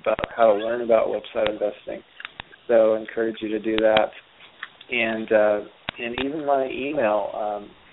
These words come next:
is there. You, you can fill out the contact us form, and, uh, I answer all of, of those contacts. So, and you can also find me, um, on Facebook, Jeff Hunt.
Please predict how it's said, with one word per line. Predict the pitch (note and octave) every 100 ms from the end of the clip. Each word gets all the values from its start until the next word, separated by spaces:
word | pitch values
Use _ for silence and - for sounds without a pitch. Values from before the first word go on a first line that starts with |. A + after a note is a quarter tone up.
| - - - _ - - -
is | B2 G#2+
there. | A#2 A#2 A#2
You, | A#2 A2
you | A2+
can | A2+ G#2+
fill | A#2+
out | A2+ -
the | A2 -
contact | A#2+ A#2 A2+ -
us | A2 -
form, | - A#2+ A#2
and, | G#2+ G2 F#2+
uh, |
I | G2 G2 G#2
answer | G#2+ A2 G#2+ A2+
all | G#2+ G#2+ G#2+
of, | G#2 - -
of | - G#2 -
those | G#2+ - - - - - - -
contacts. | C3 - C#3 C#3+ - -
So, | G#2+ G#2 G2+ - _ - - A2
and | G#2+ G2+ - - - - - -
you |
can | A2 A2+
also | A#2 - A2+ -
find | A2+ A2+
me, | A2 A2 G#2 - - - -
um, | A2+ G2+ G2+ G#2 - - - - - - -
on | A2 G#2 A2+
Facebook, | B2+ - - E3 - - - - - A#2 -
Jeff | A#2 A2+ -
Hunt. | B2+ D3+